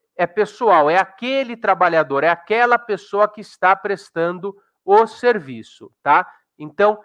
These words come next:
a questão é da empresa terceirizada e do funcionário orgânico, funcionário próprio,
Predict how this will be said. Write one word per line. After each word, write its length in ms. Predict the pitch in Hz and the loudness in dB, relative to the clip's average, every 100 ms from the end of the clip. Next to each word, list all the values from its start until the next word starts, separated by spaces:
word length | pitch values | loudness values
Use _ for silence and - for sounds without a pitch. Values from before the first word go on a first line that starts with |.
| _ _ _ | _ _ _
a 180 | - 180 | -4 -2
questão 720 | 202 196 - - 220 247 175 | -2 -4 -6 -2 2 2 2
é 320 | 170 226 - _ _ _ | 2 0 -2 _ _ _
da 360 | _ 139 165 202 | _ _ -2 -2
empresa 600 | 233 220 175 165 151 147 | -4 -12 -8 -6 -4 -4
terceirizada 1400 | 139 226 233 214 202 165 143 120 156 196 208 147 131 110 _ _ | -4 -6 -6 -6 -8 -8 -12 -2 2 4 2 0 -8 -8 _ _
e 280 | 190 226 254 _ _ _ | -16 -14 -16 _ _ _
do 200 | 151 202 | -2 -2
funcionário 720 | 208 202 190 - 175 180 180 | -2 -16 -16 -8 -2 0 2
orgânico, 760 | 190 143 143 196 233 196 156 156 | 0 0 0 4 4 2 -6 -14
funcionário 560 | - 156 165 147 139 | -14 -12 -2 0 0
próprio, 680 | 123 147 170 233 233 139 120 | -4 0 2 2 0 -16 -18